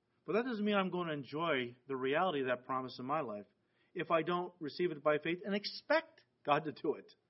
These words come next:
See what I'm saying? I mean, if I don't expect God to actually do what He said, there's a lot of Christians who believe the Word of God, of course,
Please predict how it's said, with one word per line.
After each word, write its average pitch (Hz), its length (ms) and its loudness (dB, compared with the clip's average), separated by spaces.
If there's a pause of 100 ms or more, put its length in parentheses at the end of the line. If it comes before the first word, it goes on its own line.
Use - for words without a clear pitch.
(340)
See 294 100 -2
what 277 100 4
I'm 233 80 2
saying? 269 340 0 (800)
I 254 80 0
mean, 277 140 6
if 262 80 2
I 311 140 12
don't 294 140 8
expect - 720 6
God 185 200 10
to 196 80 10
actually 220 260 6
do 196 140 0
what 180 80 -2
He 160 60 -4
said, - 160 -4
there's - 220 -10
a 269 40 6
lot 330 160 12
of - 60 0
Christians 262 320 2
who 226 40 2
believe 208 320 4
the 208 80 2
Word 202 160 6
of 151 100 -4
God, 262 260 8
of - 120 -4
course, 165 380 -2